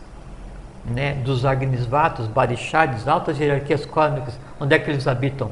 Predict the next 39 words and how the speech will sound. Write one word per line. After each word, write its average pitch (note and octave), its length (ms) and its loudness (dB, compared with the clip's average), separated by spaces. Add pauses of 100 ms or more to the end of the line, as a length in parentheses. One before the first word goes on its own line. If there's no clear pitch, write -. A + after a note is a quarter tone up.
Num D#3+ 120 0
plano F#3+ 320 -2
como F#3+ 220 -4
qualquer F#3+ 280 -2
um B3 100 -6
desses, - 280 -4
ou C3+ 120 0
vão C3 300 -2
habitar, B2+ 800 2
é, B2 260 2
no, C3 220 2
no, C3 260 -2 (220)
no C3 140 -2
plano, C3+ 480 4 (240)
é, B2+ 320 2 (200)
de A2+ 520 -2 (100)
Tejas, F3+ 580 4 (300)
ou C#3 140 6
de C3 120 -2
Vayu, E3 600 4 (260)
ou C#3 280 6
do A#2 300 0
Apas, F#3 520 4
né, C#3+ 240 -2
Prithvi, E3 400 -4
que - 120 0
é C3 40 0
a - 20 -2
Terra, D#3+ 220 -2
habitamos D#3 500 -6
nós. A#2 280 -6
Então, E3 380 -2
seres D3+ 360 -2
vivos F3 360 -4
habitam D3 340 -4
nos C3+ 140 -4
planos D3 340 -2
também, C#3+ 380 -4 (280)
é, C3 200 2